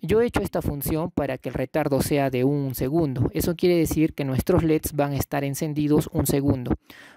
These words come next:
Ustedes pueden modificar esta función de retardo de acuerdo a la temporización que quie-, que quieren que tenga cada uno de los leds de sus semáforos.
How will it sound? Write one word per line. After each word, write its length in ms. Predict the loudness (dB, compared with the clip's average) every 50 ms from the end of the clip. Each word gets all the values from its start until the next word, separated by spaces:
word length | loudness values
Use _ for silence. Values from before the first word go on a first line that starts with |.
| _ -4
Ustedes 400 | -4 -2 0 0 0 2 0 -2
pueden 260 | -4 -6 -8 -8 -8 -8
modificar 760 | -8 -8 -10 -10 -12 -16 -14 -10 -8 -8 -8 -8 -10 -14 -20 _
esta 640 | _ -12 -12 -12 -10 _ -10 -8 -8 -8 -8 -8 -8
función 340 | -6 -4 -4 0 0 2 4
de 120 | 4 4
retardo 480 | 2 2 2 2 2 2 4 2 2 2
de 140 | 4 2 0
acuerdo 500 | 2 2 2 2 2 4 2 2 2 2
a 100 | 2 0
la 120 | -2 -2
temporización 760 | -4 -4 -2 -2 -2 -2 -2 -2 -4 -4 -4 -2 -4 -4 -4
que 120 | -4 -6
quie-, 380 | -4 0 0 2 2 0 -2 -4
que 120 | -6 -8 -4
quieren 300 | 0 2 2 2 2 0
que 100 | -2 -2
tenga 320 | -2 -2 0 0 0 0
cada 240 | 0 0 2 2 4
uno 240 | 2 2 2 0 0
de 100 | -2 0
los 160 | 0 0 0
leds 280 | 0 -2 -4 -6 -8 -8
de 140 | -6 -4 -2
sus 120 | -2 -2
semáforos. 640 | -2 -4 -4 -4 -4 -6 -6 -6 -8 -10 -10 -10